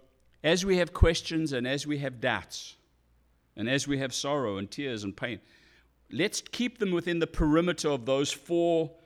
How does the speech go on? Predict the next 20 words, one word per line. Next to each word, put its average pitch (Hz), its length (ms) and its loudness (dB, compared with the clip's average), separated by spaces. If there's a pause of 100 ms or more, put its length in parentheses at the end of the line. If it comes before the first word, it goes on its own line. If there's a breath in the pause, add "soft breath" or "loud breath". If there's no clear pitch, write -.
(800 soft breath)
things 107 360 -2
of 104 160 -8
creation, 151 720 -2
fall, 143 580 -4 (640 soft breath)
resurrection, 135 640 -4
new 123 140 0
birth, 120 360 -4
new 120 160 2
creation. 110 480 -2
Stay 180 360 0
within 165 340 0
that 117 100 2
and 104 120 -6
say, 120 160 -6 (240)
it, 131 200 -8
it, - 320 -10 (300)
there's 151 220 -2
a 165 60 0
way 139 320 0
to, 120 320 -2